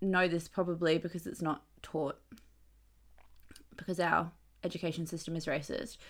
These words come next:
but Tulsa is the site of, I think, the worst ever massacre of white people against black people in the history of America in terms of a single day massacre.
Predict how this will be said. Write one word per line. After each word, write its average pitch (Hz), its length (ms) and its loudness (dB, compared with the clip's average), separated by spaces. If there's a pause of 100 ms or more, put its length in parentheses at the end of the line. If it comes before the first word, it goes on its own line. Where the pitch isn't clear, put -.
(300)
but - 240 6
Tulsa 226 680 8
is 170 240 2
the 175 140 -4
site 160 520 8
of, 156 500 2
I 175 140 10
think, 180 500 2
the 170 100 6
worst 165 560 6
ever 160 260 6
massacre 165 600 4
of 233 140 0
white 160 220 10
people 165 360 0
against 151 380 0
black 147 240 2
people 160 300 -2
in 151 140 0
the 156 40 -2
history 156 340 -4
of 156 80 -2
America 160 480 4
in 165 100 2
terms 156 260 0
of 151 80 0
a 156 60 -2
single 151 380 0
day 139 420 2 (180)
massacre. 165 640 2